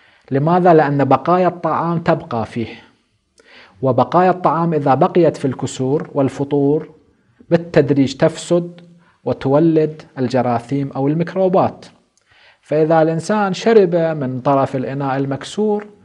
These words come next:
لعل فيه جراثيم، وهذه الجراثيم، آه، تنتقل إليه. في ذلك الزمان ما كان يمكن أن يقول الإن-، الإمام لهذا المستمع: "لأن في هذا الكسر جراثيم" مثلا.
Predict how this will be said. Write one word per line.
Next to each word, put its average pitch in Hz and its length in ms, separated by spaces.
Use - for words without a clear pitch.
لعل 160 420
فيه 165 260
جراثيم، 143 560
وهذه 160 340
الجراثيم، 156 720
آه، 123 180
تنتقل 151 580
إليه. 180 320
في 143 100
ذلك 143 340
الزمان 170 400
ما 269 140
كان 247 240
يمكن 220 540
أن 170 140
يقول 175 480
الإن-، 160 380
الإمام 151 600
لهذا 151 380
المستمع: 160 560
"لأن 151 460
في 135 220
هذا 127 280
الكسر - 1080
جراثيم" 143 760
مثلا. 107 360